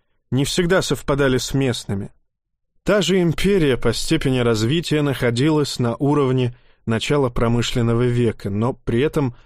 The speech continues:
полностью сохраняла свой аристократический уклад. Никаких конфликтов или революций. Все кризисы преодолевались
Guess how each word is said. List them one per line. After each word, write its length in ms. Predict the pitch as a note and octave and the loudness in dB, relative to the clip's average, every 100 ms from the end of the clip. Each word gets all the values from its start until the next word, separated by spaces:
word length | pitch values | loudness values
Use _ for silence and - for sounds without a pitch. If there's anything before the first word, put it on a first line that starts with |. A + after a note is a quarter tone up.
| - _ _ | -20 _ _
полностью 500 | - G3 F#3+ F3 - | 0 2 2 0 -2
сохраняла 680 | E3 D#3+ - D3+ D3 D3 C#3 | -2 -2 0 0 2 0 0
свой 480 | - - B2+ C3 - - | -2 -2 0 0 -2 -2
аристократический 1160 | E3 D3 - - A#2+ A#2+ A#2 A#2+ - - B2+ | 0 0 -2 -6 0 0 0 -4 -4 -6 -2
уклад. 560 | A#2+ - A#2 G#2 - _ _ _ _ _ _ _ _ | -2 -2 -2 -2 -6 _ _ _ _ _ _ _ _
Никаких 420 | A#2 A#2+ C3+ C#3+ | -2 0 0 -2
конфликтов 680 | - C3+ - C#3 D#3 D#3 - | -2 -2 0 -2 0 -2 -2
или 120 | D3+ | 0
революций. 880 | D3 C#3 C3 B2 A#2+ C#3 - - G#2+ - _ _ _ _ _ | 2 2 2 2 2 0 -2 -8 -10 -14 _ _ _ _ _
Все 280 | - F#3 | -4 -2
кризисы 560 | F3 - F3 C#3 B2+ C3+ | -2 -2 -2 -2 -2 -4
преодолевались 840 | - C3 A#2 A#2 A2+ C#3 B2 - | 0 0 2 2 2 2 0 -4